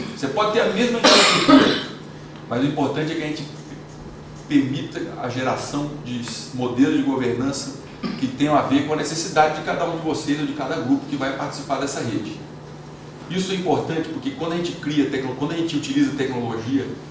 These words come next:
principalmente as tecnologias de informação, a gente adota sistemas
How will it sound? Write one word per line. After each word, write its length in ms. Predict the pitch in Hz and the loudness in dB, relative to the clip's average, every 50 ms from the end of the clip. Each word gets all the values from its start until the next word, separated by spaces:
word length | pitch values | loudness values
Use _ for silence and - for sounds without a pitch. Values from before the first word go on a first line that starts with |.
| - - - | -16 -12 -6
principalmente 440 | - 175 170 156 156 156 156 151 147 | -4 -2 0 0 0 0 0 0 0
as 60 | - | -2
tecnologias 420 | 151 139 139 135 131 123 127 127 | -2 -2 -2 0 0 0 -2 -2
de 60 | 123 | -4
informação, 640 | 120 - 123 120 113 113 120 - - 147 160 156 143 - - - - - - - - - - - - - - - - - - - - - - - - - - - - - | -4 -4 -2 -2 -2 -2 -4 -4 -4 -4 -2 -2 -4 -6 -8 -10 -12 -12 -12 -12 -12 -12 -14 -16 -16 -16 -16 -16 -14 -14 -16 -16 -14 -16 -16 -16 -16 -16 -16 -16 -12 -10
a 120 | - 110 | -8 -6
gente 440 | 113 135 143 143 - 160 147 - - - | 0 0 0 0 0 -4 -6 -6 0 2
adota 680 | 143 143 - - 135 156 156 151 - - 170 - - | 2 2 2 4 4 6 6 6 4 -2 -6 -6 -6
sistemas 1000 | - - - 151 - - - - 143 156 156 139 - - - - - - - - | -6 -6 -4 -2 -2 -2 -2 0 0 0 0 0 -4 -4 -4 -6 -6 -6 -8 -10